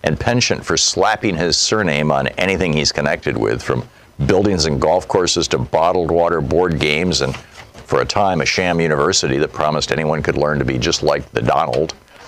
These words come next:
Trump and the cast of characters surrounding him could fit right in with Joker, Riddler, Penguin, and Lex Luthor. Trump has existed on the outskirts of American celebrity and popular culture for the lifespans of most Americans under the age of forty.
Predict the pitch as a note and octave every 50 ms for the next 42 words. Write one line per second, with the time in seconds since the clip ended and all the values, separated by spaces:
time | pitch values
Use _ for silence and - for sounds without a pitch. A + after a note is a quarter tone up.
0 | - - - - - - - C3 C#3 C3+ - - - G#2 F#2+ E2+ D#2+ - - F2+
1 | G2 A2 - - F2 - - F#2 A2 G#2 F2+ - G2 E2 D2+ - - - E2 D#2+
2 | E2 F#2+ G#2+ G#2+ G2+ E2+ C#2 D2+ D#2+ D#2 D2+ - - - - - - - - F#2+
3 | - - C3 A#2+ G2 G2+ G#2+ A#2 A#2+ A#2+ B2+ A2+ D2+ A#1+ A#1 B1+ B1+ C2 D#2 G2+
4 | A2 A2 - A#2+ A2+ A2 E2+ C2+ D2+ F2+ G#2 G2+ G2+ G2+ G2+ G2+ - - _ -
5 | - - - - - - - G#2 A2+ G#2 A2 G#2+ G2+ G#2 F#2 D#2 D#2+ D#2+ E2 F#2
6 | - - - F2 F#2+ F#2+ - - A#1 G1+ G1+ G1+ - - - - _ _ _ _
7 | _ - - - - _ _ _ - - G#2+ G2 G2+ F2+ D2+ D2+ C#2 C#2+ E2+ G2
8 | - - - E2+ D2+ D2 C#2+ C#2 C2+ E2 F#2+ F2+ - - - F2 D#2 - - D#2+
9 | D2 D2+ E2+ F2+ F2+ D#2+ - E2+ D#2+ - - - E2 E2+ F2+ F2 D#2+ D2+ C#2+ C#2
10 | C2+ - F2 F2 F2 - E2 C#2+ C#2 C2 - F2 F#2 F#2+ - - - - - B1
11 | C2+ C#2 D2+ F#2+ A2+ - - - F#2 E2 D#2 D#2 C#2+ E2+ D2+ E2 F#2+ A2 A2+ -
12 | - F#2+ F2+ G2 G#2 G#2 - G#2 G2 F#2 G#2 G#2 G#2 G#2 G#2 G#2 G#2+ A2 G2+ G#2
13 | G2+ - - F#2 G#2+ A#2+ A2+ -